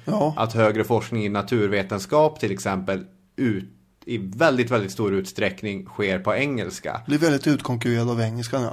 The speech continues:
Speaker 2: Ja, och det gör svenskan till ett fattigare språk och, och till ett språk som inte är helt och hållet bärande.
Speaker 1: På, på sjuttonhundratalet så var ju latinet det som,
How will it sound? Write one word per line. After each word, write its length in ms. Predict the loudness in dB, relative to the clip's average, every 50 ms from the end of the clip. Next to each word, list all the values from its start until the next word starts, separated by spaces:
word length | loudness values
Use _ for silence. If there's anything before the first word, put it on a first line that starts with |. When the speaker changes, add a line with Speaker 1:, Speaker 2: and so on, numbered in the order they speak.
| -4 0
Speaker 2:
Ja, 240 | 2 4 6 6 6
och 120 | 6 6
det 80 | 6 8
gör 240 | 8 8 6 6
svenskan 480 | 4 2 2 2 2 2 0 -2 -2 -2
till 140 | -2 -2 -2
ett 120 | -4 -2
fattigare 640 | 2 2 2 2 2 0 -6 -4 0 0 0 0 0
språk 520 | -2 -2 0 2 2 2 2 -2 -6 -8
och, 260 | -6 -2 -2 -2 -2 0
och 160 | -2 -2 0
till 140 | 0 0 0
ett 120 | -2 -4
språk 340 | -4 -2 0 0 0 -2 -4
som 120 | -4 -2
inte 300 | -2 -2 -4 -4 -2 -2
är 260 | 0 2 2 2 2
helt 320 | 0 0 -2 -4 -4 -4 -4
och 60 | -6
hållet 200 | -4 -4 -6 -2
bärande. 720 | 2 4 6 6 6 4 0 0 -2 -2 -4 -6 -8 -8 -10 -12 -18 _ _ _ _ 0
Speaker 1:
På, 160 | 4 4 4
på 240 | 2 0 -2 -2 0
sjuttonhundratalet 600 | 4 4 2 2 2 -2 -2 2 2 2 2 2
så 80 | 2 2
var 100 | 4 4
ju 60 | 6
latinet 680 | 6 4 4 2 0 0 2 2 2 2 2 0 0 -2 -2 2 4
det 200 | 6 6 6 4
som, 400 | 2 0 0 0 0 -2 -4